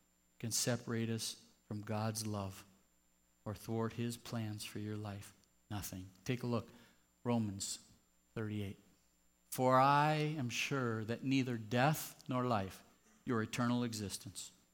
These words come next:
"death nor life, nor angels nor rulers, nor things present, nor things to come," the future, the future, "nor powers,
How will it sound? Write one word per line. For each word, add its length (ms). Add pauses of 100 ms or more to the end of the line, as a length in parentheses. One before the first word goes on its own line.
(760)
"death 300
nor 160
life, 380 (1160)
nor 240
angels 640
nor 160
rulers, 600
nor 120
things 320
present, 640 (380)
nor 140
things 340
to 100
come," 320 (320)
the 60
future, 460 (400)
the 80
future, 440 (3750)
"nor 140
powers, 840